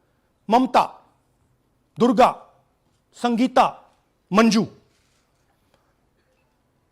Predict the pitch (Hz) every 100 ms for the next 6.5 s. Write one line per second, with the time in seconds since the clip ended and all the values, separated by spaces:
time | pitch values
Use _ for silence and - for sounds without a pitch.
0 | _ _ _ _ _ _ _ _ _ _
1 | _ _ _ _ _ _ _ _ _ _
2 | 139 208 220 - 147 113 - _ _ _
3 | _ _ _ _ _ _ _ _ _ _
4 | _ _ _ _ _ _ _ _ _ _
5 | _ - 240 277 302 285 240 240 240 -
6 | 220 247 294 330 -